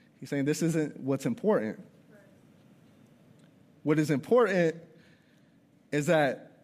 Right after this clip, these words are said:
the man was healed by Jesus. Now, as I, um, as I study psychology in school, um, I'm learning that trauma is traumatic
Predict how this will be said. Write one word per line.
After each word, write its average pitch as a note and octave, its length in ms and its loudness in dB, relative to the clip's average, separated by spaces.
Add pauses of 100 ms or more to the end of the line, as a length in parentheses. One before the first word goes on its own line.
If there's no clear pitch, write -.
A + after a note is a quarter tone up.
(140)
the D3+ 140 -2
man E3+ 300 2
was D#3 160 0
healed F3+ 400 -2 (1000)
by D3+ 220 2
Jesus. A2+ 400 -6 (2000)
Now, C#3 100 -2
as F3 260 4
I, E3+ 120 4 (140)
um, D3 520 0
as E3+ 160 0
I E3 80 2
study F3+ 340 0
psychology E3 580 0
in D#3 80 -2
school, E3 600 -2 (320)
um, D3 500 -4
I'm D3+ 260 0
learning G#3+ 320 0
that D#3 520 0 (440)
trauma C4+ 760 -2 (100)
is F#3+ 480 -2 (300)
traumatic G#3+ 960 0